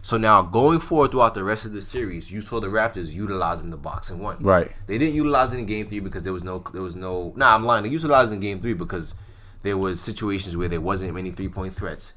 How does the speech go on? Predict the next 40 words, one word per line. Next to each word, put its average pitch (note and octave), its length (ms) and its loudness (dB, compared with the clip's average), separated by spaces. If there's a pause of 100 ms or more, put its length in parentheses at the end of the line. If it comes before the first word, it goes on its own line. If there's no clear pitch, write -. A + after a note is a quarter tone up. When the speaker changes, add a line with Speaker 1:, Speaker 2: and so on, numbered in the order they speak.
(340)
Speaker 1:
and F2 180 -10
Steph F#2+ 220 -6
Curry F#2 180 -4
was F2+ 120 -6
the - 40 -6
only F2+ 140 -4
three-point F2 300 -10
threat F2 180 -8
on D#2+ 100 -10
the E2 120 -12
only F#2 200 -6
scorer F2+ 240 -8
on E2 140 -10
the E2 60 -16
floor. C#2+ 280 -12 (400)
They - 80 -12
also C3 320 -2
used A2+ 200 -2
the G2 40 -8
bo-, F2+ 320 0
the E2 80 -10
boxing F2 400 -6
one E2+ 140 -10
in E2+ 180 -12
game F2 200 -8
four E3 260 -2
a - 60 -4
couple F2 200 -8
of E2 80 -10
times D#2 320 -8
to - 80 -14
take F#2+ 160 -8
Steph F2 220 -10
out E2+ 80 -2
of D2+ 60 -6
the D#2 60 -10
game, D#2 280 -10
and G#2 80 -6
it A#2+ 80 -4
worked. F3 300 -2